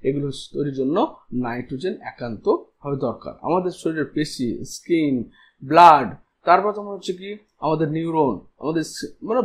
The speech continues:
শরীর বা-, যাবতীয় গঠনগত অংশগুলো তৈরি হওয়ার জন্য প্রোটিনের দরকার। কিন্তু এই প্রোটিন আবার নাইট্রোজেন ছাড়া সম্ভব নয়, কারণ প্রোটিনের উপাদান কি? কার্বন, হাইড্রোজেন, অক্সিজেন, নাইট্রোজেন,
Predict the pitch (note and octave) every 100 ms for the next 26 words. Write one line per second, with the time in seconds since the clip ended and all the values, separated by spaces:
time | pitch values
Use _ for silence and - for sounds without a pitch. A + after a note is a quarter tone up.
0 | - - - G#3 F3 C#3 C3+ C#3 E3 A3
1 | G#3+ C#3 C3+ D3 A3 A3 A3 B2+ D3+ -
2 | D3 D3 C3+ C3 A#2+ B2 B2 F3+ F4 -
3 | _ _ - D#3+ F3 F3 D#3 D#3+ - E3
4 | - _ _ G3 A3 G3+ A3 A3 - F3
5 | F3 B3 G#3+ F3+ E3 - - C3+ D3+ D3+
6 | D#3+ E3+ E3+ E3 E3 E3 E3 E3 D#3+ C#3
7 | B2+ - C#3+ E3 C#3+ D#3 D#3+ F3+ F#3 C4+
8 | F#4 - - - C#3+ D3+ D3+ E3 D#3+ C#3
9 | C#3+ C#3+ C#3+ D#3 - - - C#3 C#3+ D3
10 | C3+ B2+ C3+ C3+ C#3+